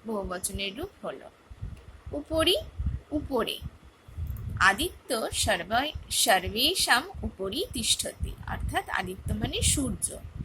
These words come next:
সূর্য কি সর্বেষাং উপরি, সকলের উপরে থাকে। উভয়তঃ, উভয় দিকে। নদীম উভয়তঃ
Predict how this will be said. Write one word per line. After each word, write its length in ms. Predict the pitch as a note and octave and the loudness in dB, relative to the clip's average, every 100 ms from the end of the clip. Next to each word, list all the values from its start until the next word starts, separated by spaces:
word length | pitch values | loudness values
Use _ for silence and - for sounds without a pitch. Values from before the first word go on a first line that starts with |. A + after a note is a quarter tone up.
| - - - - | -10 -12 -14 -8
সূর্য 600 | - A3 F#3+ - C#4+ G#4 A4+ | -4 -4 -4 -4 -2 -2 -6
কি 180 | B3 D4+ - | -6 -4 0
সর্বেষাং 840 | - G3+ F#3 G#3 C#4+ E4+ E4+ D4 | 4 4 4 2 2 2 0 -2
উপরি, 360 | A3+ - C#3+ - | -4 -6 -10 -4
সকলের 640 | - F#3 F3 G#3 C4 D#4+ C4+ | -2 0 0 0 0 0 -2
উপরে 420 | - G3+ G#3+ A4+ E5+ - - - - - | -6 -4 -2 -2 -4 -8 -8 -8 -6 0
থাকে। 340 | D#3 - - - - - - - - - - - - - - - - - - - - - - - - - - - - | 0 -2 -8 -10 -8 -6 -6 -8 -10 -14 -14 -16 -8 -8 -8 -16 -12 -12 -12 -18 -20 -16 -10 -8 -8 -14 -18 -20 -6
উভয়তঃ, 800 | C4 C4 A3+ F#3 D#3 - A3 B3+ F#4 - - - | -4 4 6 6 4 -2 -4 -2 -2 -4 -14 -10
উভয় 380 | A3+ B3+ D#4 D#4+ | -8 -2 0 2
দিকে। 420 | F#3+ F#3+ - - - - | 2 0 -6 -12 -12 -6
নদীম 400 | G3+ F#3 A#3 F4 B4 - - | -4 -2 -2 -2 -4 -6 -6
উভয়তঃ 880 | G3+ - C#4 D4 B3 - A3+ A#3 | -6 0 2 4 2 2 0 2